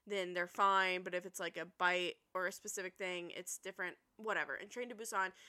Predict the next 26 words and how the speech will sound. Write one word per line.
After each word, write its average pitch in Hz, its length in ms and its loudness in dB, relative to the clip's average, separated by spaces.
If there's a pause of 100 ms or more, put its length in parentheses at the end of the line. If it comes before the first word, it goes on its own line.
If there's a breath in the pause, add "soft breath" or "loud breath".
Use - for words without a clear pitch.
(640 loud breath)
if 254 100 -4
you 277 100 -2
basically 302 460 -2
get 220 220 -2 (180)
any 247 280 0
sort 220 340 4
of 202 100 2 (140)
puncture 226 600 2
wound 185 640 0
from 202 300 0
a 190 80 2
zombie, 180 720 4 (100)
then 175 460 -2
that's 190 320 4
it. 165 160 0
You're 180 160 -2
gonna 180 180 -2
turn. 165 340 -4
And 214 120 -2
it 202 80 0 (100)
happens 202 600 -2 (100)
super - 720 0
fast. 165 420 0
And 220 160 -2
it 220 140 -2
is 185 200 -2